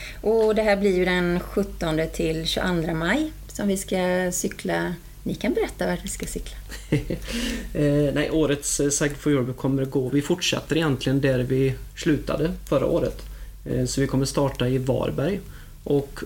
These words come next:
Speaker 2: under sex cykeldagar ta oss upp till, eh, Trondheim. Och det kommer bli en sträcka på ungefär hundra mil,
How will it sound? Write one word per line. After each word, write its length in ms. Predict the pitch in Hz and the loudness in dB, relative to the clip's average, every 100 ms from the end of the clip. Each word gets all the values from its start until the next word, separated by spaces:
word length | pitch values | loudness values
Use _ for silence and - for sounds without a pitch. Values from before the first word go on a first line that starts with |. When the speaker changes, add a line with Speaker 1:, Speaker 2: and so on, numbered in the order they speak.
| - | 0
Speaker 2:
under 600 | 151 135 131 127 135 135 | 2 4 4 2 2 2
sex 680 | 127 - - - 135 - - | 0 0 2 2 0 -2 -2
cykeldagar 680 | - - - 123 127 - 143 | 0 -2 -2 -2 0 0 0
ta 160 | - 131 | 0 0
oss 240 | 131 - | 0 0
upp 280 | 131 - - | -2 -4 -4
till, 280 | 135 127 123 | 0 2 2
eh, 120 | 123 | 0
Trondheim. 580 | 120 170 151 123 190 - - - - - - - - - | 0 0 2 4 2 0 -4 -10 -12 -10 -10 -10 -12 -6
Och 140 | - 139 | -2 0
det 100 | 135 | 2
kommer 140 | 139 | 4
bli 160 | 135 131 | 4 2
en 100 | 127 | 2
sträcka 380 | - 135 - | 0 -2 -2
på 460 | 117 - 120 - - - | -4 -4 -2 0 -2 -6
ungefär 1000 | - 135 131 135 135 - - - 156 151 | 0 2 4 2 0 -4 -8 0 0 2
hundra 420 | 139 127 123 127 | 0 0 0 0
mil, 300 | 127 - - | 0 0 -4